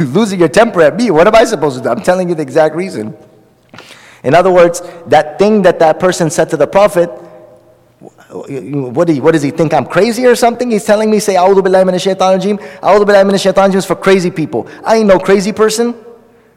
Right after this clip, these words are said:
Why, why would a person say that at the advice of the Prophet? Because that's also from anger. A very interesting thing.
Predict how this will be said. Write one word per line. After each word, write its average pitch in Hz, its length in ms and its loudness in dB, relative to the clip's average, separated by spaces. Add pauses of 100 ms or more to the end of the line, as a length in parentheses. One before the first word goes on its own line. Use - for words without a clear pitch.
(220)
Why, 127 240 -8
why 127 280 -8
would 160 160 -4
a 143 40 -4
person 151 300 -10
say 180 220 -8
that 156 200 -8
at 123 120 -14
the - 100 -12
advice 139 340 -6
of 143 60 -10
the 139 60 -4
Prophet? 175 340 -8
Because 151 200 -10
that's - 220 -8
also - 260 -6
from 190 220 -4
anger. 123 380 -6 (4000)
A 147 60 -8
very 233 340 2
interesting 185 460 -4
thing. 117 480 -6